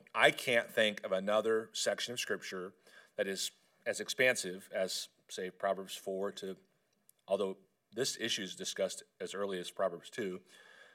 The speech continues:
this whole section of Scripture discussing the problem of adultery. And I, I realized that one of the things that would just be helpful to, to ask is, why is adultery bad?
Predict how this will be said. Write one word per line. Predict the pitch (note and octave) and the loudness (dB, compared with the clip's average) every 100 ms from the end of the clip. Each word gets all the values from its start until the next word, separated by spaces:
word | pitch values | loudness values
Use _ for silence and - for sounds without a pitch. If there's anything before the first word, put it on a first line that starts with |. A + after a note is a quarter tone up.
| _ - | _ -6
this | A#2+ - | -2 -2
whole | - - F#3 F3+ | -2 2 4 4
section | - - C#3+ - A#2 | 2 2 2 0 -4
of | |
Scripture | - D#3 - - E2+ G2+ _ _ - | -4 -4 -6 -8 -8 -10 _ _ -6
discussing | A2 - A#2+ A#2+ - G2 F#2 F#2+ _ | -2 0 0 0 0 -2 -2 -8 _
the | G2 | -12
problem | - - A2+ A2 F#2 F2 F2 - _ | -6 0 0 0 -2 -4 -6 -14 _
of | G2+ E2+ | -2 -2
adultery. | E2+ F#2 E2+ - - _ _ _ _ _ _ - _ _ _ _ _ _ | -2 -2 -2 -6 -20 _ _ _ _ _ _ -20 _ _ _ _ _ _
And | A2+ | 0
I, | A2+ A2+ - | 2 2 0
I | |
realized | G#2 C3+ G3+ A#2+ A2 A2 - | -2 2 6 8 8 4 0
that | G#2 | 0
one | A2 C#3 | 2 2
of | A#2+ | 0
the | G#2+ | -2
things | - G#2+ G#2 G2 | 0 -2 -2 -6
that | - | -6
would | G2 | -8
just | G#2+ - | -8 -8
be | G#2 | -8
helpful | - A2+ G#2+ F#2+ F2 F2 _ _ _ _ _ _ _ _ _ _ _ _ _ | 0 0 2 -4 -4 -6 _ _ _ _ _ _ _ _ _ _ _ _ _
to, | - | -16
to | F#2 - - - | -14 -14 -6 4
ask | G#2 G2+ F#2+ - - - _ _ - | 6 6 4 -2 -6 -20 _ _ -8
is, | F#2 F2+ - _ _ _ | -8 -8 -10 _ _ _
why | G2+ D3 | 2 4
is | D3 C#3 C3+ | 4 4 0
adultery | F#2 E2 D#2+ E2+ E2 | -2 -4 -6 -14 -12
bad? | C#2 | -12